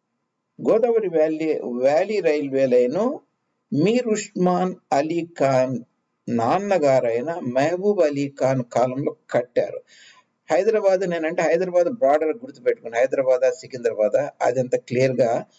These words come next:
అవసరం లేదు మనకు. హైదరాబాద్ అంటే గ్రేటర్ హైదరాబాద్ లాగా చెప్పుకొని, హైదరాబాద్, రామాయంపేట, అలా వెళ్ళి అది నిజామాబాద్ నుంచి బాసరకు వెళ్తుంది. నిజామాబాద్ తర్వాత అది జంక్షన్ చేసి బోధనకు చిన్న రైల్వే లైన్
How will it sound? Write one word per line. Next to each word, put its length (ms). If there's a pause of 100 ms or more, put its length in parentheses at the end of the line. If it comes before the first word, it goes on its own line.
(160)
అవసరం 360 (100)
లేదు 160
మనకు. 220
హైదరాబాద్ 500
అంటే 220
గ్రేటర్ 280
హైదరాబాద్ 520
లాగా 160 (100)
చెప్పుకొని, 280
హైదరాబాద్, 520 (140)
రామాయంపేట, 720 (960)
అలా 220
వెళ్ళి 560 (140)
అది 200
నిజామాబాద్ 800
నుంచి 320
బాసరకు 560
వెళ్తుంది. 380
నిజామాబాద్ 580
తర్వాత 420 (540)
అది 140
జంక్షన్ 520
చేసి 260
బోధనకు 520
చిన్న 260
రైల్వే 340
లైన్ 280